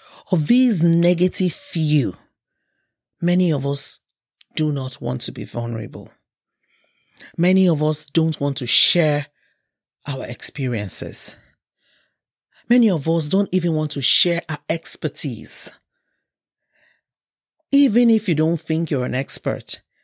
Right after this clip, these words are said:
the years you have spent on this one thing, this career, even if you have someone who is sitting there telling you how not good enough you are, is worth something. The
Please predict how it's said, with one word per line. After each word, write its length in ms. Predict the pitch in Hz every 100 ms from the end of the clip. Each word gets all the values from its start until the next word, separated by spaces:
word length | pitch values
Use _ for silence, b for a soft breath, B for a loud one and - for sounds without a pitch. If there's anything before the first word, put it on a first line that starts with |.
| _ _ _ _ _ _ _ _ _ _ _ _ _ _ _ _ _ -
the 120 | 175
years 520 | 156 175 214 226 180
you 60 | 151
have 380 | 139 123 - -
spent 760 | - - - - 214 143 - -
on 240 | 160 151 143
this 280 | 185 208 180
one 320 | 165 180 180
thing, 460 | - 175 147 127 139
this 180 | 180
career, 720 | - - 147 139 180 175 123 - b b b b b b
even 320 | 185 185 190
if 180 | 185 165
you 60 | 151
have 240 | 160 170
someone 540 | - 196 185 175 170 151
who 180 | - 202
is 100 | 165
sitting 440 | - 185 180 185 175
there 140 | 165
telling 340 | 160 156 160
you 200 | 151 147 147 B B
how 240 | - 180 175
not 220 | 165 147
good 140 | 147
enough 320 | 135 135 131
you 120 | 131 127
are, 180 | 127 -
is 220 | 220 190
worth 380 | 175 165 185 180
something. 480 | - 135 120 - 110 _ _ _ _ _ _ _ _ _ _ _ _ _ _ _ _ _ B B -
The 180 | 214